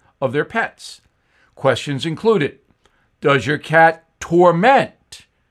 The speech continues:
their prey rather than killing it? Does your cat sleep better after attacking something? Does your cat physically threaten you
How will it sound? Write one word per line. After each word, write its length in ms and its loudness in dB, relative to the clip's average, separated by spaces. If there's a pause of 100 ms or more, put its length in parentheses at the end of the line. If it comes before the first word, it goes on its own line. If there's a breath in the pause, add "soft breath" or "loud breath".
(300)
their 240 -2
prey 540 0
rather 400 -2
than 260 -6
killing 320 -2
it? 160 -16 (720)
Does 260 -8
your 120 -4
cat 480 -2
sleep 440 -6
better 540 2 (460)
after 500 -2
attacking 1040 -4
something? 680 -2 (920)
Does 380 4
your 260 -2
cat 500 0 (360)
physically 680 0
threaten 560 -2
you 1000 0